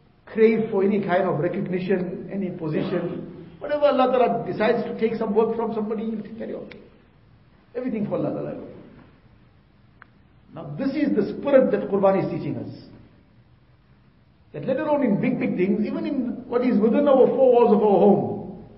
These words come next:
how we conduct ourselves. What are the responses that we give? How we react to situations?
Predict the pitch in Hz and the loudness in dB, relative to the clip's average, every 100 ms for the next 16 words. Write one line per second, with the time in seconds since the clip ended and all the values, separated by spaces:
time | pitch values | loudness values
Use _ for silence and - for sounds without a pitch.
0 | - 185 233 214 202 208 175 147 151 120 | -6 -4 -2 0 0 2 2 0 -2 -4
1 | - - - - - _ _ _ _ _ | -8 -12 -18 -20 -20 _ _ _ _ _
2 | _ _ 170 202 202 190 180 196 208 202 | _ _ -6 -2 0 0 0 2 2 4
3 | 196 151 170 160 151 156 151 - - - | 2 0 -2 -2 0 0 0 -4 -12 -18
4 | - - - 202 214 202 208 202 202 - | -20 -16 -2 0 4 4 4 0 -4 -4
5 | 196 180 165 156 139 - - | -2 0 0 0 -4 -6 -10